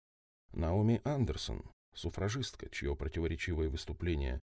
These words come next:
на первой конференции по правам женщин, Чикаго, тысяча восемьсот шестьдесят девятый год, привело толпу в ярость. Ида Уэллс, основательница чикагского клуба суфражисток «Альфа». Анджелина Гримке,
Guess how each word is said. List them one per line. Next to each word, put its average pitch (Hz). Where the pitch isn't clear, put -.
на 78
первой 78
конференции 78
по 78
правам 73
женщин, 113
Чикаго, 65
тысяча -
восемьсот 82
шестьдесят 92
девятый 82
год, 73
привело 73
толпу 107
в 82
ярость. -
Ида 147
Уэллс, 78
основательница 139
чикагского 110
клуба 101
суфражисток 92
«Альфа». -
Анджелина 139
Гримке, 127